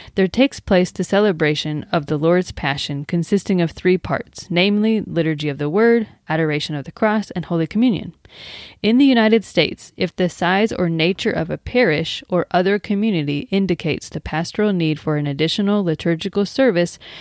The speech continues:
the diocesan bishop may permit the service to be repeated later. This liturgy, by its very nature, may not, however, be celebrated in the absence of a priest." So, similarly to Holy Thursday,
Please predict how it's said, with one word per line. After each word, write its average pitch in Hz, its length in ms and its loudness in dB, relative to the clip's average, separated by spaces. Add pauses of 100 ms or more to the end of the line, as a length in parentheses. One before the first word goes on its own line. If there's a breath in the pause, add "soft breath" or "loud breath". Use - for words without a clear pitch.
(220 loud breath)
the 185 140 4
diocesan 185 760 2
bishop 160 400 -2
may 165 360 0
permit 196 580 0
the 180 100 0
service 151 520 -2
to - 160 -2
be 165 200 2
repeated 160 480 0
later. 147 460 -4 (580 loud breath)
This 202 240 2
liturgy, 196 400 4
by 170 180 4
its 170 200 2
very 196 260 4
nature, 165 480 0
may 147 200 -2
not, 185 360 0
however, 156 460 0
be 180 160 2
celebrated 160 640 0
in 156 140 -4
the - 180 -6
absence 156 360 -6
of 147 120 -8
a 143 60 -6
priest." - 580 -12 (1300 loud breath)
So, 147 280 0
similarly 202 680 2
to 170 260 -2
Holy 156 340 -2
Thursday, 233 680 2